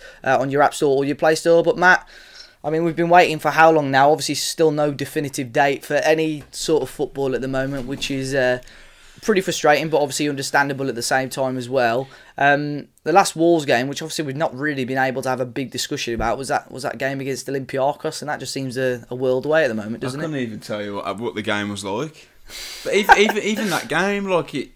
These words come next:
Speaker 2: it, it felt like
Speaker 1: Yeah, it was a
Speaker 2: a bit
Speaker 1: bit of a
Speaker 2: of a nonsense.
Speaker 1: non-event almost,
Speaker 2: Yeah,
Speaker 1: wasn't it?
Speaker 2: yeah, it was
Speaker 1: Yeah.
Speaker 2: just like, "Oh, what's just happened?" It was just,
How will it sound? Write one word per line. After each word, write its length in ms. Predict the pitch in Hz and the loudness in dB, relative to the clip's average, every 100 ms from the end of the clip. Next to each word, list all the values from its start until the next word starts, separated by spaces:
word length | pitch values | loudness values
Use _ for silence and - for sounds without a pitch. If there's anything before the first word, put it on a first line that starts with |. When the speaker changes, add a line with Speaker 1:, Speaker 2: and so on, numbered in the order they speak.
| _ _ - | _ _ -8
Speaker 2:
it, 240 | 139 - | -8 -8
it 180 | 139 - | -12 -8
felt 260 | 156 156 147 | -2 -2 2
like 100 | 143 | 4
Speaker 1:
Yeah, 60 | |
it 60 | 139 | 4
was 100 | 127 | 4
a 20 | |
Speaker 2:
a 40 | |
bit 100 | 180 | 4
Speaker 1:
bit 80 | 156 | 4
of 20 | |
a 80 | - | 4
Speaker 2:
of 0 | |
a 40 | 143 | 4
nonsense. 120 | 131 | 4
Speaker 1:
non-event 160 | 147 | 4
almost, 160 | 143 131 | 2 0
Speaker 2:
Yeah, 160 | 165 196 | 2 2
Speaker 1:
wasn't 140 | 202 | 0
it? 40 | |
Speaker 2:
yeah, 120 | 190 202 | -2 -2
it 100 | 165 | -2
was 100 | 123 | -4
Speaker 1:
Yeah. 60 | |
Speaker 2:
just 120 | 120 175 | -4 -2
like, 240 | 156 110 _ _ _ _ _ _ _ _ _ _ _ | -2 -4 _ _ _ _ _ _ _ _ _ _ _
"Oh, 260 | 101 131 131 | -4 0 0
what's 240 | 127 - | -2 -6
just 140 | 127 123 | -6 -4
happened?" 420 | 110 - 143 147 | -4 -6 -8 -6
It 80 | 123 | -6
was 100 | 127 | -6
just, 380 | 151 139 - | -4 -4 -6